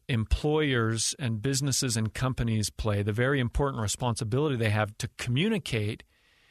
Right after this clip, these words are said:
these good preventative practices to their employees. So we, the day that the state, uh, put the task force together last week,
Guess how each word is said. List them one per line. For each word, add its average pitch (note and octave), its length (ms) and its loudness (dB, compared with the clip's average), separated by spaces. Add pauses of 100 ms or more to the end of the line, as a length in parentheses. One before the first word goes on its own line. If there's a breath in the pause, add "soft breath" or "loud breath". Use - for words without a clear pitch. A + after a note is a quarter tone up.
(300 soft breath)
these B2+ 460 2
good C#3+ 540 -2 (220)
preventative B2 680 0
practices A2+ 920 0 (540 soft breath)
to A#2+ 580 2
their A#2 240 4
employees. G#2 840 0
So - 220 0
we, D#3 540 0 (340 loud breath)
the A#2+ 80 0
day D3+ 260 2
that F#3 240 -2
the C#3 300 2
state, C#3 560 0
uh, D3 160 0
put C3 220 -2
the A#2+ 80 -2
task B2+ 340 0
force B2 260 0
together A2+ 560 0
last A#2+ 400 2
week, A2+ 380 2